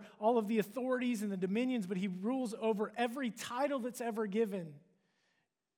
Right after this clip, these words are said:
Paul is writing to a church that's under Roman rule. At the top of the Roman Empire was Caesar.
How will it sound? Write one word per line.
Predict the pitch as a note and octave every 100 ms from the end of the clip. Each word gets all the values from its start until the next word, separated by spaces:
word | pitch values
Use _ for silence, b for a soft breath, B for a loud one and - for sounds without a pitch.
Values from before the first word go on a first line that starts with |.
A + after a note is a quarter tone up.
| _ _
Paul | - A3 G#3+
is | F3+
writing | G#3 A#3 G#3+
to | - G3+
a |
church | E3+ A#3 A3 F#3+
that's | E3+
under | G3+ F#3
Roman | F#3 G#3+ G#3+ F3+
rule. | G3+ A#3 F3+ D#3+ B B -
At | G3+ G#3
the | F#3
top | - A3+ A#3 A#3
of | F#3+
the | G3
Roman | G#3 G#3+ F3+
Empire | F#3+ G#3+ A3+ A3 A3
was | F#3+ F#3+
Caesar. | - - G3+ G3+ D#3+ F3 D#3